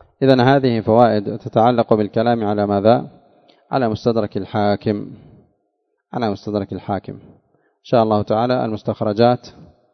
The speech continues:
ن-، نذكرها في الدرس القادم، لأنه قد جاء،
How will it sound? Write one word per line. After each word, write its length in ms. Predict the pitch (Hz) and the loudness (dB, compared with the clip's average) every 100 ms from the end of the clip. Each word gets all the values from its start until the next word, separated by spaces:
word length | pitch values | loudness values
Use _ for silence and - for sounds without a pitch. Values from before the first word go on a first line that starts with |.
| _ _ _ _ | _ _ _ _
ن-، 440 | 240 165 117 117 117 | -8 -2 -2 -2 -4
نذكرها 520 | 117 - 113 107 104 | -4 0 2 4 2
في 100 | 107 | 0
الدرس 260 | 101 104 101 | -4 -6 -8
القادم، 480 | 101 107 101 104 | -2 0 0 -2
لأنه 300 | 117 113 104 | -4 -6 -6
قد 180 | 98 98 | -6 -6
جاء، 420 | 104 104 104 104 | -4 -4 -4 -8